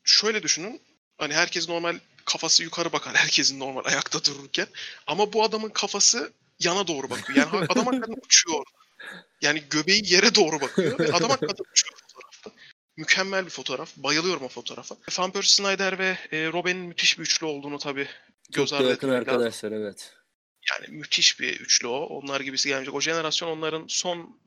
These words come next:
Speaker 1: kim bıraktı en son? Sneijder bıraktı galiba. Robben,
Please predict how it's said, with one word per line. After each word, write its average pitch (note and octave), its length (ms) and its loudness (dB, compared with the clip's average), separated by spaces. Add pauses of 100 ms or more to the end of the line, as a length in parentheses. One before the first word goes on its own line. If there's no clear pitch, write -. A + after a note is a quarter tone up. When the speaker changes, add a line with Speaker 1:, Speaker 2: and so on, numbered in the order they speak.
(100)
Speaker 1:
kim E3+ 180 -2
bıraktı D3+ 300 -8
en C3+ 60 -16
son? E3+ 200 -4
Sneijder C#3+ 440 0
bıraktı - 280 -6
galiba. C3+ 360 -10 (540)
Robben, C#3+ 240 0